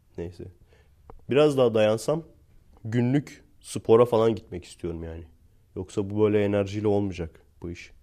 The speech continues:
Böyle özellikle kum torbasının falan olduğu, <laughs> bol bol kum torbasını yumruklayabileceğim bir spor salonu. Evet. Gördüğünüz gibi böyle çeşit çeşit sorunlarımız oluyor. <laughs> Her gün değişik bir şey çıkıyor. Hayatından beziyorsun.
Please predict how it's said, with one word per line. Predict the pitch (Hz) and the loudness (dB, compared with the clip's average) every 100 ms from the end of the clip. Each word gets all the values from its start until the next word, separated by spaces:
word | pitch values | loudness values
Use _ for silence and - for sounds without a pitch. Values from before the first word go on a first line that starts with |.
| _ - _ _ _ | _ -20 _ _ _
Böyle | 98 95 | -4 -2
özellikle | 92 101 107 107 113 | 0 2 2 2 -4
kum | - 120 | -2 -4
torbasının | - 110 104 110 113 | 2 2 2 0 -2
falan | 113 101 104 | 0 2 2
olduğu, | 101 90 90 117 - 170 - - | 2 0 -2 -2 4 4 4 -4
<laughs> | - - - - | -20 -20 -20 -4
bol | 117 139 151 | 8 10 12
bol | 151 143 | 10 8
kum | - 151 | 4 2
torbasını | 151 139 135 123 135 | 8 8 8 4 2
yumruklayabileceğim | 127 123 123 - 120 113 113 107 107 123 139 - - _ - - | 0 2 0 4 4 6 4 4 2 2 -2 -16 -20 _ -20 -8
bir | 123 117 | -2 -2
spor | - - 120 120 | -4 -2 2 2
salonu. | 113 107 101 123 123 _ - _ _ _ 95 | 4 2 2 -2 -8 _ -20 _ _ _ -8
Evet. | 90 90 - _ _ - | -8 -8 -16 _ _ -12
Gördüğünüz | 104 110 110 123 113 | 0 2 4 2 0
gibi | 107 | -2
böyle | 113 92 107 | 0 0 0
çeşit | 139 143 156 | -2 -4 -2
çeşit | 117 135 | -4 -4
sorunlarımız | 135 123 113 117 120 120 | -2 0 2 2 0 0
oluyor. | 107 87 110 - - 156 - | 0 0 -4 -2 -2 -2 -8
<laughs> | _ - - | _ -20 -10
Her | - 107 | -2 -2
gün | 104 107 | -2 -2
değişik | 101 - - | -4 -6 -10
bir | |
şey | - 107 | -4 -4
çıkıyor. | - - 85 110 - - - _ _ | -6 -12 -12 -12 -18 -20 -20 _ _
Hayatından | - 120 123 - 127 120 120 110 | 2 4 4 2 2 4 4 2
beziyorsun. | 113 110 113 95 - 82 | 0 0 0 -2 -6 -14